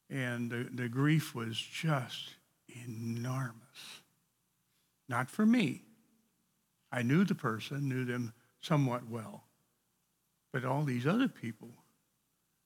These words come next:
were grieving. And I had the distinct feeling, and my prayer was, if I could just bear some of this grief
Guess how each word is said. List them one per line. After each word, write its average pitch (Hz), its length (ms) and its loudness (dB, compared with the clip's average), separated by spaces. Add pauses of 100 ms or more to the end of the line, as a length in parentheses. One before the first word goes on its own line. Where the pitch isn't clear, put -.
were 123 120 -8
grieving. 123 580 -6 (240)
And 123 120 -6
I 127 120 0
had 147 340 2
the 127 80 -6
distinct 160 600 0
feeling, 127 540 0 (920)
and 117 160 -4
my 120 180 -4
prayer 135 640 0 (420)
was, - 480 -14 (1800)
if 127 240 -12
I 135 160 -2
could 123 260 -6
just 143 360 -4 (220)
bear 120 460 -6 (160)
some 120 380 -6
of 123 160 -10 (120)
this 113 220 -12
grief 117 500 -8